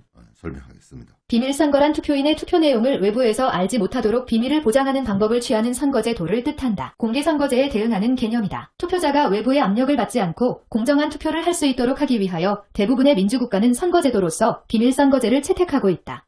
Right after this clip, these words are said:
Speaker 2: 우리나라 헌법도 국회의원과 대통령의 선거에서 비밀 선거를 보장하고 있다.
Speaker 1: 지금 들으신 바와 같이 헌법, 어, 사십일 조 그리고 육십칠 조 일 항의 비밀 선거의 원칙을 규정하고 있습니다.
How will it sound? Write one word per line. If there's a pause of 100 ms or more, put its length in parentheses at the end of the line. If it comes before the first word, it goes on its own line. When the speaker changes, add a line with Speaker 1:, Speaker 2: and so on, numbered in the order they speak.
Speaker 2:
우리나라
헌법도
국회의원과
대통령의
선거에서
비밀
선거를
보장하고
있다. (300)
Speaker 1:
지금
들으신
바와
같이
헌법,
어,
사십일
조
그리고
육십칠
조 (140)
일
항의
비밀
선거의
원칙을
규정하고
있습니다.